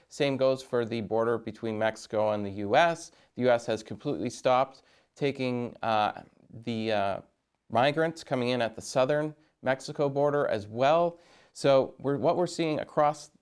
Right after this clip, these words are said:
the world right now is ninety-three percent of people are in countries with travel restrictions. Right now, we're gonna also look at another issue. Yesterday, I spoke about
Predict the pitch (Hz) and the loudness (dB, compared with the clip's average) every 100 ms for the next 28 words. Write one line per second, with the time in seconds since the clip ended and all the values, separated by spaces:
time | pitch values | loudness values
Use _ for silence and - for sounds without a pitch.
0 | _ _ _ _ 110 117 175 156 127 123 | _ _ _ _ -6 2 6 6 6 4
1 | 98 113 110 - 98 87 - _ _ 110 | 2 2 0 -2 -6 -8 -16 _ _ -4
2 | 131 175 175 175 175 170 160 165 156 156 | 0 0 -2 -2 -4 -4 -4 -2 -2 -2
3 | 127 - 120 120 _ _ - 110 104 101 | -4 -2 -2 -4 _ _ -6 -2 -2 -2
4 | 127 127 131 127 117 101 101 101 101 - | -2 -2 -6 -6 -4 0 0 0 -6 -4
5 | 104 101 - - - _ _ _ _ _ | -4 -4 -10 -16 -20 _ _ _ _ _
6 | _ - 151 202 143 135 139 143 _ _ | _ 0 2 2 0 0 -2 -8 _ _
7 | - 123 123 123 127 151 123 110 104 82 | -8 -2 2 2 0 0 0 2 2 2
8 | - 120 127 135 127 101 - 98 85 - | -2 -2 0 2 2 -2 -4 -8 -10 -14
9 | - - 156 190 202 190 151 151 143 147 | -20 0 0 0 0 2 2 2 -2 -2
10 | 135 123 117 113 | 0 2 2 0